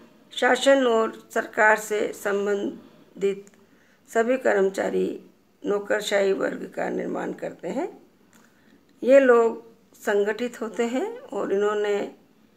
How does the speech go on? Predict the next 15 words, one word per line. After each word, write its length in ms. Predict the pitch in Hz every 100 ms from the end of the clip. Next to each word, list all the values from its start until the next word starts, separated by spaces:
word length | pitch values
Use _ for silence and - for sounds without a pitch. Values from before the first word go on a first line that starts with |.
| _ _ _ _ _ _ _ _ _
अपनी 600 | - - - 220 214 - - - _ _ _ - _ _ _ _ _ _
मांगों 480 | 233 233 226 233 269
को 480 | 262 226 214 214 294 - _ _ _ _ _ _ _ -
मनवाने 480 | 202 202 208 220
के 140 | 214 214
लिए 540 | 190 175 262 427 - -
या 200 | 202 -
अपने 420 | 185 - 190 202
हितों 420 | 196 202 208 208
और 420 | 196 190 190 -
अधिकारों 540 | - 202 220 - 190 190
की 140 | -
पूर्ति 380 | 180 175 170 -
के 160 | 202 180
लिए 480 | 165 214 302 -